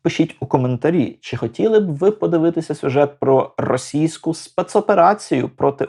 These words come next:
українського авангарду. А також прошу поставити уподобайку цьому відео і написати бодай якийсь коментар, якщо ви не хочете писати про той, для підтримки. Це потрібно для того, щоб це відео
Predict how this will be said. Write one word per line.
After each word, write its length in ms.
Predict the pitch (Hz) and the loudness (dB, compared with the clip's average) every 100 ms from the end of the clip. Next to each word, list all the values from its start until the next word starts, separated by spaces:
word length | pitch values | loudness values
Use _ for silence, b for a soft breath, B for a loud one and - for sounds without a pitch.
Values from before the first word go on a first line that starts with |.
| - | -4
українського 800 | 135 143 147 123 120 - 127 131 | -4 0 0 0 -6 -8 -2 0
авангарду. 680 | 131 156 156 - - - _ B B B | 2 0 -2 -2 -4 -20 _ B B B
А 60 | - | -10
також 460 | - 151 151 - B B _ | 0 2 2 -4 B B _
прошу 380 | 123 135 147 143 | 2 2 2 -4
поставити 920 | - - - 120 117 117 123 120 - _ _ - | -4 -8 0 2 0 -4 -2 -2 -6 _ _ -2
уподобайку 760 | 127 120 113 107 123 120 117 | 0 0 0 2 2 0 -4
цьому 300 | - 120 113 | -8 -8 -4
відео 500 | 113 165 160 117 - - | 2 2 2 -2 -2 -6
і 120 | 123 | -8
написати 540 | 117 117 123 - 208 196 | -6 -8 -4 -2 -2 -2
бодай 360 | 190 185 180 | -2 0 2
якийсь 380 | 170 165 151 151 | 0 0 -2 -2
коментар, 540 | - 127 127 135 147 | -4 -4 0 2 4
якщо 280 | 120 107 - | 2 -6 -10
ви 60 | 117 | -10
не 80 | 113 | -8
хочете 320 | 107 - - | -10 -12 -16
писати 360 | - 110 - | -8 -6 -6
про 180 | - 113 | -6 -8
той, 380 | - - 139 - B B B B - | -2 -2 -2 -6 B B B B 0
для 140 | 156 | 0
підтримки. 680 | 165 170 180 160 113 - - _ _ | 0 -2 2 2 0 -10 -18 _ _
Це 180 | 220 | -4
потрібно 480 | - 175 143 165 143 | -2 -2 0 0 0
для 140 | 113 117 | -4 -2
того, 300 | 139 127 120 | -2 -2 -6
щоб 260 | - 110 | -8 -8
це 140 | - 101 | -6 -6
відео 640 | 104 143 175 165 156 | 0 0 4 2 2